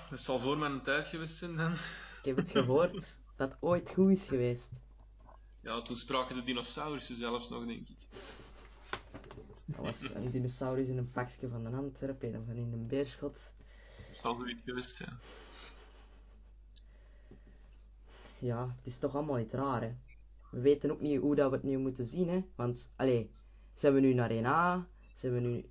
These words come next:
Speaker 2: zitten we nu toch in één B? Twee ploegen die het moeten kopen, maar we weten niet wat we moeten kopen, want, allee, we kunnen even goed zoals vorig jaar.
Speaker 1: Ja, dat is
Speaker 2: Ah, we
Speaker 1: onwaarschijnlijk,
Speaker 2: verko-, we
Speaker 1: hè.
Speaker 2: lenen Jim-, eh, we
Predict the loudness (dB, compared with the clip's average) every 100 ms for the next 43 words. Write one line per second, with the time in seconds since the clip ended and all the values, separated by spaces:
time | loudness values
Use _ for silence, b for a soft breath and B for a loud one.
0 | -14 -8 -6 -2 -2 2 2 2 -2 0
1 | 4 4 4 0 0 4 4 4 2 4
2 | 2 2 2 0 0 4 8 8 6 2
3 | 2 B B 4 6 8 6 4 4 6
4 | 6 4 2 0 0 2 2 0 -2 -2
5 | -8 -8 0 2 2 -2 0 0 2 2
6 | 2 0 2 -2 0 0 0 0 0 -2
7 | -6 b b 0 4 10 12 12 10 6
8 | 4 4 2 2 2 2 4 2 0 -4
9 | -4 -6 -8 -8 -4 0 0